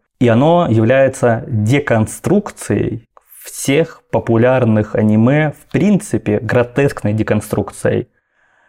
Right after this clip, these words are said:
в котором при этом есть ещё, кроме деконструкции, ещё свой хороший сюжет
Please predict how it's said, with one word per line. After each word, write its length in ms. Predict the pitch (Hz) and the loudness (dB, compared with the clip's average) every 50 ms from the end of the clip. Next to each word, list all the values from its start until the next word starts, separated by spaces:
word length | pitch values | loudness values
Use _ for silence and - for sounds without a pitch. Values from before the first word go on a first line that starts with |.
| _ _ | _ _
в 240 | _ _ - - _ | _ _ -20 -12 _
котором 640 | - 120 117 - - - - 156 170 170 156 135 117 | -2 -2 -2 -2 -4 -2 0 2 4 4 2 2 0
при 260 | - - 127 131 135 | 0 0 2 4 4
этом 360 | 175 202 196 202 - 113 110 110 | 4 2 2 0 0 0 2 2
есть 300 | 117 139 143 143 - - | 2 2 0 0 -2 -4
ещё, 220 | 110 - 139 123 | -2 -2 -2 -2
кроме 380 | - - 139 156 143 117 113 107 | 0 2 2 2 4 4 2 2
деконструкции, 800 | 104 110 - - 113 - - 156 185 226 220 - - - - 107 | 0 0 0 -2 -2 -2 -2 0 0 -2 -2 -4 -8 -2 -2 -2
ещё 200 | 107 - - 117 | 0 0 -2 -4
свой 320 | - - 131 131 135 117 | -2 0 0 2 2 2
хороший 420 | - 107 107 107 104 104 - - 110 | 0 0 0 0 0 -2 -2 -4 -4
сюжет 480 | - - 107 104 147 196 226 - - | -2 -2 -2 0 0 0 -2 -4 -8